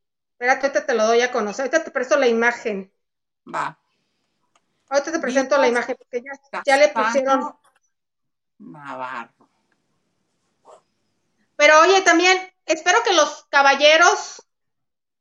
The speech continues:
Speaker 1: tomen nota de todo lo que dice Niurka.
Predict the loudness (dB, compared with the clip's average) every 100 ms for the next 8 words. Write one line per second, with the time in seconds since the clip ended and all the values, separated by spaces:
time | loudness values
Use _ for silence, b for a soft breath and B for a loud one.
0 | _ _ _ _ _ _ _ 0 2 2
1 | 4 4 4 2 2 4 4 4 2 -2
2 | -4 -2 -2 -2 -4 -2 -2 -4 -6 -6